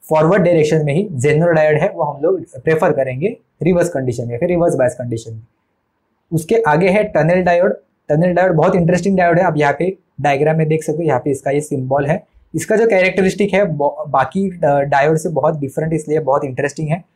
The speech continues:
A tunnel diode is a heavily doped पीएन junction diode। ये बहुत important है, इससे directly question पूछा जा चुका है, पूछा जा भी सकता है आगे। the tunnel diode shows the negative resistance। तो आप यहाँ पे देख सकते हो, जैसे जैसे हम लोग forward voltage बढ़ाते जाएंगे,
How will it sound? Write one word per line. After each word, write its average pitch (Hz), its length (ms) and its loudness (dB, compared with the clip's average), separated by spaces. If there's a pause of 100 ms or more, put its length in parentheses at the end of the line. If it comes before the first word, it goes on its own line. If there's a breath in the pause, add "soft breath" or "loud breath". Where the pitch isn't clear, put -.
(320)
A - 20 2
tunnel 190 360 2
diode 202 340 2
is 151 200 0
a 214 100 2 (380)
heavily 220 380 2
doped 190 240 2 (160)
पीएन 165 360 0
junction 151 340 0
diode। 127 220 2
ये 151 60 2
बहुत 147 260 2
important 160 440 -2
है, 175 60 -6
इससे 165 160 -12
directly 143 280 -2
question 160 380 -6
पूछा 147 240 -2
जा 151 160 2
चुका 147 260 -4
है, 180 120 -4 (240)
पूछा 147 220 0
जा 135 220 2
भी 135 120 0
सकता 131 400 -4
है 123 220 -4 (120)
आगे। 120 360 -4 (460)
the 170 120 0
tunnel 196 360 0
diode 185 320 2
shows 170 280 2
the 220 160 0
negative 175 580 0
resistance। 147 600 0 (320)
तो 208 60 2
आप 190 100 2
यहाँ 175 140 2
पे 214 100 2
देख 175 180 2
सकते 160 240 0
हो, 151 200 0 (340)
जैसे 156 260 2
जैसे 202 200 2
हम 185 140 2
लोग 214 180 0
forward 151 320 2
voltage 180 340 2
बढ़ाते 147 340 2
जाएंगे, 165 380 0